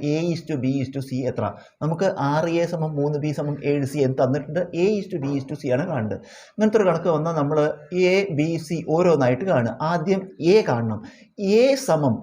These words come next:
എ എങ്ങനെ കാണാൻ അറിയോ? എ കാണുമ്പോൾ ബിയും സിയും എടുക്കുക. അപ്പോൾ എ കാണാൻ ബിയുടെ ഗുണോത്തരം into സിയുടെ ഗുണോത്തരം. അപ്പോൾ നമ്മൾ ഇതിലത്തെ ബിയുടെ ഗുണോത്തരം മൂന്നാണ്, സിയുടെ ഗുണോത്തരം ഏഴാണ്. ഗുണോത്തരം എന്ന് പറഞ്ഞാൽ കൂടെ ഇടതുവശത്ത് എഴുതിയ സംഖ്യയാണ്.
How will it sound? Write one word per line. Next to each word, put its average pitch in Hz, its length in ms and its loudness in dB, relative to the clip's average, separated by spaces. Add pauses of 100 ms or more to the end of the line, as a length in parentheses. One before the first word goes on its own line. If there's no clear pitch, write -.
(400)
എ 262 40 6 (140)
എങ്ങനെ 190 260 0
കാണാൻ 165 220 0
അറിയോ? 135 240 2 (240)
എ - 20 6 (320)
കാണുമ്പോൾ 143 560 2 (160)
ബിയും 180 380 2
സിയും 139 260 0
എടുക്കുക. 104 320 -8 (540)
അപ്പോൾ 185 180 -2 (100)
എ 226 140 4
കാണാൻ 143 200 2 (200)
ബിയുടെ 214 500 4
ഗുണോത്തരം 170 400 2 (140)
into 135 260 0
സിയുടെ 131 400 2
ഗുണോത്തരം. 113 420 -2 (1160)
അപ്പോൾ 208 140 -8
നമ്മൾ 196 180 2 (200)
ഇതിലത്തെ 190 280 0 (140)
ബിയുടെ 214 460 6
ഗുണോത്തരം 175 440 4 (120)
മൂന്നാണ്, 151 380 2 (100)
സിയുടെ 151 320 2
ഗുണോത്തരം 135 360 2 (180)
ഏഴാണ്. 127 280 4 (140)
ഗുണോത്തരം 196 420 2
എന്ന് 180 140 0
പറഞ്ഞാൽ 151 280 0 (140)
കൂടെ 170 320 2 (160)
ഇടതുവശത്ത് 170 560 0
എഴുതിയ 123 260 0
സംഖ്യയാണ്. 156 460 2